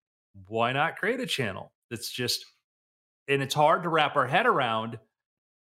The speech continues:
that, well, what's the narrative? And it's like, well, sometimes we just like stuff on. We like screensavers or lo-fi music or whatever. And if you have a,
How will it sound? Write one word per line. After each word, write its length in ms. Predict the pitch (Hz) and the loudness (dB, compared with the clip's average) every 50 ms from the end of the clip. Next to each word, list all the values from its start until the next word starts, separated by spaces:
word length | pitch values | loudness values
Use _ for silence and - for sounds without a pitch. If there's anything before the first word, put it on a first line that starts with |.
| _ _ _ _ _ _ _ - | _ _ _ _ _ _ _ -4
that, 320 | 123 156 143 139 139 135 - | 2 4 4 4 4 2 0
well, 320 | 151 160 170 165 156 147 | -2 0 0 0 0 0
what's 300 | 143 156 - 185 190 - | 0 0 0 0 -2 -4
the 140 | - - 175 | -4 -2 0
narrative? 380 | 175 214 214 185 131 110 110 | 2 2 2 2 2 0 -2
And 60 | 107 120 | -4 -6
it's 140 | 113 - | -4 -4
like, 160 | - 127 - - | -4 -4 -2 -2
well, 140 | 165 175 | -2 -2
sometimes 560 | 160 - 220 247 277 247 269 269 254 208 165 - | 0 0 0 0 0 0 0 0 0 -2 -2 -2
we 100 | 160 185 | -4 -2
just 240 | 165 185 165 - | -2 -2 -2 0
like 300 | - 139 160 190 185 - | 2 2 2 2 0 -4
stuff 340 | - - - 170 160 156 - - | -8 -2 0 2 2 0 0 0
on. 400 | 139 160 185 190 156 107 92 95 | 0 2 4 4 2 2 -2 -6
We 120 | 110 113 | -6 -4
like 160 | 117 123 123 | -2 -2 -2
screensavers 800 | - - - 165 175 214 208 - 151 123 107 104 104 98 95 90 | -4 -6 -4 -4 -4 -2 -2 -2 0 0 0 -2 -4 -8 -8 -6
or 120 | 117 110 104 | -4 -4 -2
lo-fi 480 | 101 117 135 156 151 - 170 170 170 | 0 0 0 0 0 2 2 2 2
music 440 | 170 180 202 233 214 151 135 107 - | 0 -2 -2 -2 0 0 -2 -2 -2
or 100 | - 110 | -2 -2
whatever. 340 | 104 104 101 95 95 - 101 | -2 -2 -4 -4 -6 -8 -10
And 60 | 101 | -10
if 140 | 104 101 - | -10 -8 -6
you 100 | 131 135 127 | -6 -4 0
have 200 | 143 151 160 151 | 0 0 0 0
a, 160 | 147 131 | -2 -4